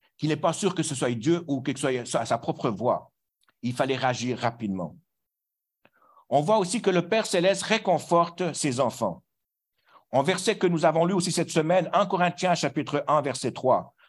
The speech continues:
Un Corinthiens chapitre un, vers, chapitre un, verset trois. Il dit, « Béni soit Dieu, le Père de notre Seigneur Jésus-Christ,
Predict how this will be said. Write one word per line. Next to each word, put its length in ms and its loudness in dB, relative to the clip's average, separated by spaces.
Un 180 4
Corinthiens 480 0
chapitre 560 -2
un, 180 -4
vers, 240 -2
chapitre 540 -2
un, 120 4
verset 300 -4
trois. 400 0
Il 120 -2
dit, « 320 0
Béni 400 0
soit 220 4
Dieu, 220 -2
le 180 0
Père 200 4
de 60 -2
notre 200 -2
Seigneur 380 2
Jésus-Christ, 600 -2